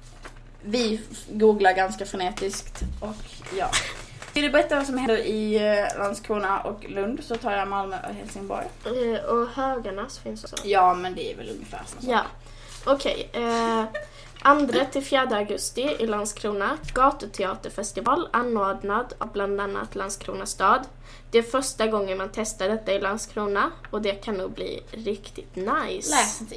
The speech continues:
Speaker 1: innantill, du.
Speaker 2: Ja, men jag
Speaker 1: Du
Speaker 2: kan
Speaker 1: kan väl
Speaker 2: inte.
Speaker 1: använda egna ord.
Speaker 2: Ja, men jag kan inte. Jag har skrivit upp som jag tänkte säga det ju. Då måste jag ändra.
Speaker 1: <laughs> Du måste tänka. Så jävla värdelöst. Hatar att tänka. Åh, suger.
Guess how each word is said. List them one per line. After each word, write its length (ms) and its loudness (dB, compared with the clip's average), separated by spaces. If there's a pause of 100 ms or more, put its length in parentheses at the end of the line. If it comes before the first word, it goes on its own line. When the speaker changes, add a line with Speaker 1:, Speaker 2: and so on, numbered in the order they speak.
(100)
Speaker 1:
innantill, 1000 2
du. 280 2 (240)
Speaker 2:
Ja, 240 10
men 100 2
jag 100 10
Speaker 1:
Du 40 -2
Speaker 2:
kan 140 12
Speaker 1:
kan 160 12
väl 120 12
Speaker 2:
inte. 120 10
Speaker 1:
använda 640 10
egna 280 2
ord. 400 2
Speaker 2:
Ja, 140 6
men 120 2
jag 120 0
kan 400 2
inte. 240 0
Jag 100 6
har 80 2
skrivit 480 -2
upp 200 0
som 200 -2
jag 140 -2
tänkte 440 -2
säga 540 -2
det 60 -4
ju. 220 0 (360)
Då 120 8
måste 240 6
jag 160 6
ändra. 760 8 (340)
Speaker 1:
<laughs> 400 12
Du 80 6
måste 280 6
tänka. 720 6
Så 80 4
jävla 460 12
värdelöst. 960 12 (340)
Hatar 400 12
att 100 10
tänka. 600 10 (420)
Åh, 420 12
suger. 440 12